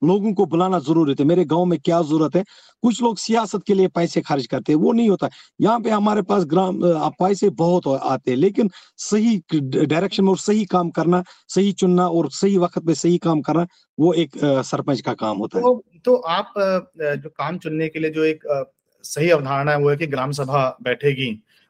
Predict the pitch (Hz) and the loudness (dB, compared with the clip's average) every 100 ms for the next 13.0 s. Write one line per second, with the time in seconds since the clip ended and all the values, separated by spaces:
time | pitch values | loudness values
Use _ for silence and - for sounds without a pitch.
0 | - 143 147 135 190 190 170 165 147 147 | -4 -2 -2 2 4 6 8 6 6 2
1 | 156 165 151 - 143 131 139 151 143 147 | 2 -4 -6 -8 _ -4 -4 -6 -6 -6
2 | - 143 127 120 127 135 - 190 254 _ | -2 -2 -2 -4 -4 -6 -6 -10 -12 _
3 | _ - 151 151 185 165 143 143 151 139 | _ -6 0 2 2 2 2 0 -4 -6
4 | 113 110 117 113 147 156 - 151 151 147 | -6 -6 -8 -4 0 0 -2 -6 -4 -2
5 | 143 151 151 156 143 147 165 151 147 175 | -4 -2 -4 -4 -4 -6 -2 -2 -2 -8
6 | 220 _ _ _ 113 143 220 269 254 214 | -10 _ _ _ -6 0 0 0 0 0
7 | 165 170 190 190 156 190 185 180 175 175 | 0 0 2 2 2 2 2 2 4 4
8 | 185 185 170 156 151 - 147 151 - _ | 4 4 4 2 0 2 4 2 -2 _
9 | _ - 175 170 226 - 175 220 220 180 | _ -2 0 2 4 4 6 6 8 6
10 | 139 151 - 110 101 - _ _ - 131 | 0 -8 -8 -14 -14 -16 _ _ -8 -2
11 | 160 151 190 202 170 165 180 202 185 202 | 0 2 0 0 -2 0 2 2 2 0
12 | 190 156 190 170 147 143 - 135 127 | 0 2 2 2 0 0 -2 -4 -4